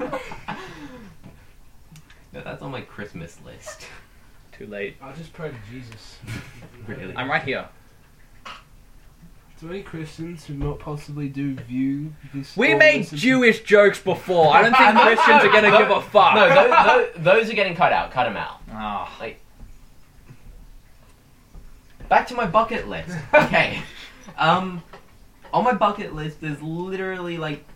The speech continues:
Speaker 1: two things, and those are things that I can probably get done in a year if I actually give a shit. Basically, write a hit album.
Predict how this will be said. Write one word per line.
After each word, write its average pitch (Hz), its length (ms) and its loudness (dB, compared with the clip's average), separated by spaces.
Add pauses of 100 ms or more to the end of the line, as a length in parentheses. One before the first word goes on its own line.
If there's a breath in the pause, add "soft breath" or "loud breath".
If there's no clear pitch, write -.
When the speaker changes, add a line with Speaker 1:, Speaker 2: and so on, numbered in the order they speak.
Speaker 1:
two 170 260 -8
things, 123 520 -10
and 127 260 -10
those 131 220 -4
are 139 60 -10
things 110 540 -10 (220)
that 101 320 -12 (220)
I 107 160 -6
can 110 180 -12
probably 110 460 -12
get 101 300 -10
done 95 360 -10 (640)
in 135 140 -8
a 127 60 -8
year 107 720 -8
if - 280 -14 (760)
I 87 100 -10
actually 98 360 -10
give 82 200 -12
a 80 60 -16
shit. - 320 -18 (160)
Basically, 139 760 -10 (360)
write 123 260 -2
a 92 60 -6
hit - 300 -6
album. 92 680 -6